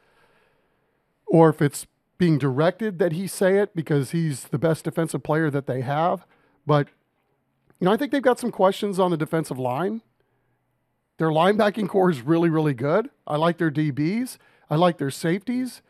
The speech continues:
Are they in that ilk? Obviously, I gotta see that too. I mean, it's hard to put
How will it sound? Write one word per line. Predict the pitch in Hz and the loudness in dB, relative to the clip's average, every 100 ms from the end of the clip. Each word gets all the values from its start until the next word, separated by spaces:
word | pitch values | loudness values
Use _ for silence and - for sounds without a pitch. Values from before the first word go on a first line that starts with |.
| _ _ _ _ _ _ _ - | _ _ _ _ _ _ _ 2
Are | 170 | 2
they | 175 175 175 - - | 4 4 2 -4 -2
in | 180 180 | 0 2
that | 185 170 | 0 0
ilk? | - 185 285 - - - | 0 2 0 -4 -16 -4
Obviously, | 160 180 175 - 156 | 0 2 0 2 0
I | 160 | 2
gotta | 165 - | 0 -2
see | - 185 156 | -2 0 4
that | 151 123 | 4 2
too. | - 147 113 | -4 -4 -4
I | 117 | -6
mean, | 135 135 | -4 -4
it's | 143 190 - | -2 -4 -6
hard | - 208 202 180 | -6 2 4 4
to | 165 | 0
put | - 165 156 | -2 -2 -2